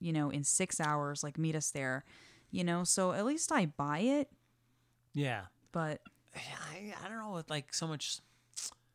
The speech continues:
Speaker 1: I don't know
Speaker 2: uh,
Speaker 1: they'd wanna do anything as traditional as getting married, but, like, you know, whatever.
Speaker 2: Yeah, well, I mean, yeah,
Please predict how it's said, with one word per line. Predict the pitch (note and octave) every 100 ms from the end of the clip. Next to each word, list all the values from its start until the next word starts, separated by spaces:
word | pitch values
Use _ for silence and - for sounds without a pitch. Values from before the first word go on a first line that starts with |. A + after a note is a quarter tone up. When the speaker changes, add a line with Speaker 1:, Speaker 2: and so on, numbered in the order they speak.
| _ _ _ _ _ _ -
Speaker 1:
I | G3+
don't | A3+
know |
Speaker 2:
uh, | G#3+
Speaker 1:
they'd | G#3
wanna | F#3 F3+
do | F3
anything | E3+ E3
as | D#3
traditional | - D#3 D3+ -
as | D3
getting | - C#3
married, | C3+ D#3+ B2+ C3 - _ -
but, | D3+
like, | C#3 C#3 C#3 -
you | D3
know, | B2 C#3+ - -
whatever. | D#3+ C3+ C3+ C#3 - _ _ - _ _ _ - _
Speaker 2:
Yeah, | G#3 G3+
well, | G3 F#3+
I | G3+
mean, | A3 G#3+ G3+
yeah, | F#3 F3